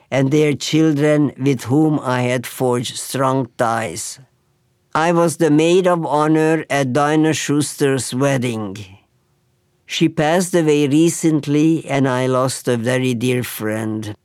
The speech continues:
With them and others, I had shared left-wing ideas and political activities at the Huge Bow. These activities had stopped in nineteen fifty-six,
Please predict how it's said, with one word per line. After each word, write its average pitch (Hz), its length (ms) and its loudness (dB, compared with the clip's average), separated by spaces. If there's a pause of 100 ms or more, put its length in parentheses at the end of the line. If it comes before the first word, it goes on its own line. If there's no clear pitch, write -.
(540)
With 139 300 0
them 180 220 2
and 185 160 4
others, 147 600 0 (100)
I 135 180 0
had 135 220 -2
shared 131 360 -2
left-wing 147 680 0
ideas 135 680 0
and 131 200 -2
political 135 640 0
activities 131 960 -2 (120)
at 120 180 -2
the 123 100 0
Huge 127 400 -2
Bow. 113 400 -6 (760)
These 196 280 2
activities 185 840 2
had 160 220 -2
stopped 180 580 -4
in 147 240 4
nineteen 170 480 2
fifty-six, - 1080 -4